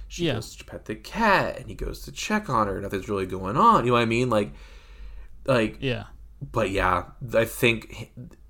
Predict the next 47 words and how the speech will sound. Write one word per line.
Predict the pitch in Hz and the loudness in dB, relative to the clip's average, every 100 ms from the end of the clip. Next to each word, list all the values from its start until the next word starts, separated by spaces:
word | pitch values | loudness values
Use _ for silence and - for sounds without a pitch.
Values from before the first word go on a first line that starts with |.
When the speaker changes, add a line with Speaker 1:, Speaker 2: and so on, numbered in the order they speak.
| - | -10
Speaker 1:
them | 123 107 101 | 0 0 0
putting | - 107 95 - | -2 -2 0 0
everything | 104 98 92 101 95 | 2 2 2 0 0
back | 92 90 90 | 0 -2 0
in | 90 92 95 98 - - | -2 -2 -2 -8 -12 -8
to | 90 | -6
spite | - - - 98 92 - | -4 -4 0 0 -2 -2
them | 92 90 | -2 -2
cutting | - 92 90 | -4 -4 -4
it | 90 | -2
out | 90 76 | -2 -2
in | 90 | -6
the | |
first | - 92 95 | -6 -6 -4
place, | - 98 95 - | -2 0 -2 -6
I | 98 | -8
think | - 92 - | -8 -10 -10
kinda | - - | -8 -6
hurt | - - 92 - - - - - - - - - - | -8 -6 -4 -4 -8 -18 -20 -20 -20 -20 -20 -20 -8
the | 110 | -2
writing | 73 64 - | -2 -2 -6
style. | - 60 50 | -8 -4 -4
So, | - 92 87 - - - - - - | 2 4 2 -2 -16 -16 -18 -8 2
Speaker 2:
Yeah. | 104 95 | 4 4
Speaker 1:
um, | 90 95 - - - | 0 -8 -14 -6 2
I | |
guess | 117 | 4
my, | 123 | 6
my | 123 | 4
question | - 123 - 117 | 8 8 8 0
is, | 107 | 0
I've | - 107 | 4 4
read | 104 | 4
a | 98 | 4
lot | 90 90 | 2 -2
of | |
his | 95 - | -4 -6
stuff. | 101 92 - | -4 -6 -6
Would | 104 98 | -8 -6
you | 101 | -4
be | 107 95 | -2 -2
interested | 107 104 104 123 117 | 0 0 0 -4 -4
in, | 104 | -4
like, | 104 | -4
a | |
Starship | - 104 104 - 110 | 0 2 2 0 -6
Troopers | - 123 127 123 123 - | -2 -2 0 -2 -4 -14